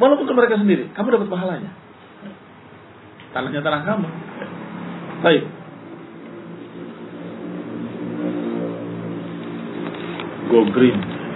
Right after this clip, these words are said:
kata mereka. Islam sudah lebih dulu, sejak awal sudah mengatakan seperti itu. Tidak boleh ada tanah nganggur. فَلْيَزْرَعْهُ أَوْ لِيَزْرَعْهُ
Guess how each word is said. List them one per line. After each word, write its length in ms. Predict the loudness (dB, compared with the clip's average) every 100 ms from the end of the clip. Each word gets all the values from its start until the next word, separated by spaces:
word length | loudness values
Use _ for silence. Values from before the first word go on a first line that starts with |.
| -8 -6 -6 -4 -4 -4 -6 -6 -4 -6 -6 -6 -8 -10 -10 -4
kata 200 | -2 -2
mereka. 480 | -4 -4 -2 -4 -4 -8 -10 -10 -10 -8 -8 -8 -8 -8 -8 -8 2
Islam 320 | 4 6 4 6
sudah 160 | 4 4
lebih 160 | 4
dulu, 240 | 4 2 4
sejak 220 | 2 4
awal 560 | 6 8 8 8 6 2
sudah 100 | -2 -2
mengatakan 400 | -2 -4 -6 -8 -8
seperti 320 | -8 -6 -6
itu. 120 | -8 -14 -16 -18 -18 -16 -16 -16 -4 2
Tidak 160 | 4
boleh 220 | 8 8 6
ada 160 | 2
tanah 340 | 0 -2 -2 -4
nganggur. 380 | -4 -2 -2 -4 -10 -16 -12 -12 -12 -2 4
فَلْيَزْرَعْهُ 720 | 6 6 6 6 6 6 2 0 -2 -14 -14 2
أَوْ 80 | 2
لِيَزْرَعْهُ 460 | 4 2 0 -2 -2